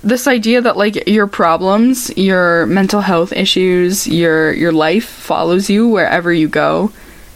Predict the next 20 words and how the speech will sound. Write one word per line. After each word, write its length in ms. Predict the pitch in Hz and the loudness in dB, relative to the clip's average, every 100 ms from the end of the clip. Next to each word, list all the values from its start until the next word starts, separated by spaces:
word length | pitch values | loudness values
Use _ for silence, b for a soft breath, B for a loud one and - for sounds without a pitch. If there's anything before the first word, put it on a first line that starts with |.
| B - | B -6
It 160 | 185 | -4
doesn't 360 | 190 180 175 165 | -2 -4 -4 -4
just, 160 | 185 | -4
you 80 | 190 | -4
can't, 260 | - 196 - | -2 -2 -2
like, 160 | 202 | -2
run 180 | 202 185 | 0 0
away 240 | 175 151 147 | 0 0 -2
from 220 | - 175 | -4 -4
things. 500 | - 160 175 226 - | 0 0 2 0 -2
That's 340 | - 170 - 202 | -4 -4 -2 0
not 500 | 196 196 196 196 202 | 2 4 4 2 2
how 220 | 208 214 | 0 2
life 320 | 220 226 233 | 2 2 0
works, 580 | 202 208 247 - - - B B B B - | 0 2 0 -4 -16 -18 B B B B 0
unfortunately. 1800 | 220 240 294 277 247 254 - 269 294 320 - 285 262 302 320 330 339 403 403 | 2 2 2 2 2 0 -2 0 0 -2 -2 -2 0 2 2 0 -2 -4 -8
<laughs> 40 | - B B B B B B B B - - | -12 B B B B B B B B -20 -4
But, 140 | 208 170 | -2 0
like, 380 | 190 185 190 | 0 -2 -4
definitely, 760 | 202 208 240 220 208 196 175 | -2 -2 0 -2 0 2 0